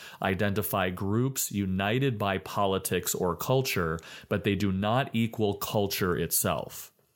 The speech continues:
Thus, while it is certainly possible and even probable that lots of different kinds of cultural expressions will be present in the worship of heaven,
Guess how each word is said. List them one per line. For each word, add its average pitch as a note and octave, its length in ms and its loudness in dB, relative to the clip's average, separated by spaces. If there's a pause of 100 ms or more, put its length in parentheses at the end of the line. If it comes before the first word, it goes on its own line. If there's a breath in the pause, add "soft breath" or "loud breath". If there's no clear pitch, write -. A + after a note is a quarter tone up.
(720 soft breath)
Thus, A#2 480 2
while A2+ 240 4
it A2 180 2
is D#3+ 180 2
certainly C#3 300 2
possible G2 640 2
and A2 100 4
even G2+ 200 2
probable A2 760 0 (280 loud breath)
that - 160 4
lots G#2+ 720 2
of G#2 200 0
different A2+ 480 2
kinds A2 480 2
of G2+ 140 -2
cultural G#2 480 2
expressions G2 680 2
will A2+ 300 2
be A#2 180 2
present G#2+ 560 2
in G#2+ 180 2
the G2 100 4
worship G2 380 2
of E2 160 -2
heaven, F#2 500 0